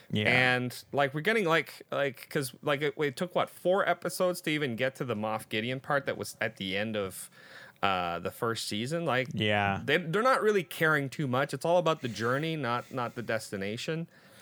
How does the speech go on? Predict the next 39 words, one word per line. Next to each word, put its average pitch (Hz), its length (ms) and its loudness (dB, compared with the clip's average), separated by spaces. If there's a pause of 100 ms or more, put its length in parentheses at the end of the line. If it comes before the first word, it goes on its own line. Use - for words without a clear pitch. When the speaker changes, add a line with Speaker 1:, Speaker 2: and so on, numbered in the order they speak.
Speaker 1:
Exactly. 98 680 -2 (580)
Speaker 2:
Um, 98 640 2 (100)
but 123 120 4
I, 127 220 6
I, - 40 4
Speaker 1:
But 143 120 8
Speaker 2:
I - 40 12
was, 170 140 8
Speaker 1:
yeah. 123 100 2
Speaker 2:
I 160 40 8
was 190 120 4
just 151 160 -2
excited 151 320 4
when 143 120 4
I 131 40 6
saw 147 200 2
the, 135 140 2
the 123 120 -2
Stormtrooper 143 640 -2
carriers. 110 320 2
I'm 123 80 -2
like, 151 120 -2
"Hey, 349 1000 4 (140)
I - 100 2
know, 170 340 6
I - 140 4
recognize 156 580 4
those 139 180 2
from 165 200 -2
the, 170 280 4
the 175 120 0
cartoons." 190 760 -2 (640)
Speaker 1:
And 151 140 4
it 165 60 4
was 202 260 4
pretty 202 220 2
cool 160 280 2
to 127 160 0
just 123 380 0